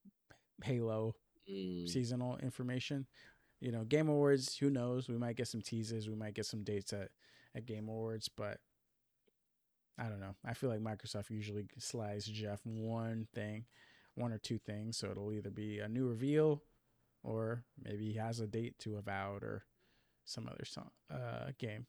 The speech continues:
Speaker 1: but we'll see.
Speaker 2: Gotcha. So what's our schedule looking like for Obsidian? Like, is, uh, is Avowed a-, ahead of Outer Worlds two? Is that what
Speaker 1: Uh,
Speaker 2: I
Speaker 1: yeah.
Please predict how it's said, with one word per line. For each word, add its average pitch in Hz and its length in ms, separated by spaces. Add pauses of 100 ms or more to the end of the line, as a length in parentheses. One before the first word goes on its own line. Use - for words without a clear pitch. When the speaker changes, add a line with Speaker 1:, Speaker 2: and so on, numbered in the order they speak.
Speaker 1:
but 120 120
we'll 117 100
see. - 280 (240)
Speaker 2:
Gotcha. 87 400 (120)
So - 140
what's 123 360
our 185 100
schedule 117 380
looking 95 220
like 90 220
for 92 420
Obsidian? 90 600
Like, 90 160
is, 98 400
uh, 92 600 (720)
is 110 160
Avowed 107 480
a-, 95 200
ahead 101 380
of 98 160
Outer 98 240
Worlds 101 400
two? 120 460 (760)
Is 101 80
that 101 120
what 208 160
Speaker 1:
Uh, 156 40
Speaker 2:
I 165 240
Speaker 1:
yeah. 120 340